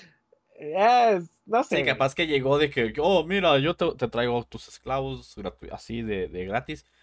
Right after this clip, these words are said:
Speaker 2: Y mira, vamos acá haciendo un plan, este, yo te doy de repente, este, eh, elote, tú me pagas con chayote, y así, vamos de mercado, tú ganas, yo gano".
Speaker 1: Sí, sí, sí.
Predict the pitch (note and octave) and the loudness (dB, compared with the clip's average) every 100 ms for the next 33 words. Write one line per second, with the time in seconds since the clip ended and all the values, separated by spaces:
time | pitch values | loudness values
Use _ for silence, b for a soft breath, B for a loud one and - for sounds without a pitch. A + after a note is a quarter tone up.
0 | _ _ C3+ G3 G#3 A3 A#3+ G3+ - G#3+ | _ _ -2 2 6 6 6 2 0 0
1 | A3+ G#3 A3 E3+ E3+ G#3+ A#3+ A#3 E3+ C#3 | 2 0 -2 0 2 2 2 -2 -6 -6
2 | C#3 C#3 C#3+ E3+ F3+ E3+ D3+ C#3 D3 D3 | -6 -6 -6 -4 -4 -4 -6 -6 -8 -10
3 | E3 D#3 C#3+ b b A3+ A#3 - A#2 A2+ | -8 -8 -10 b b -12 -12 -10 -8 -4
4 | A2 G#2+ - _ _ A2+ A2 G#2+ G#2 A2+ | -6 -8 -14 _ _ -4 -2 -2 -2 -2
5 | C3+ F#3 A3 A3 A3 G#3 D#3+ D#3+ D#3 D3+ | 0 2 6 6 6 4 -4 -6 -6 -6
6 | - - A2+ - A2 F3 - G#3 G#3+ D3 | -8 -8 -8 -4 -4 -4 -2 0 0 -2
7 | - F3 G3+ A3+ F3 B2 A#2+ D#3+ F#3+ F3 | -6 -8 -4 -4 -6 -6 -4 -4 -4 -6
8 | D3 D#3 G3+ G#3 G3+ F#3+ E3+ D#3+ G3+ G3+ | -6 -2 0 0 0 -2 -6 -6 -6 -6
9 | F3+ E3+ F#3 G3 G3+ F#3 - C4+ D#4+ C#4+ | -6 -4 -4 -4 -6 -10 -2 2 2 4
10 | E4 D#4 | 2 0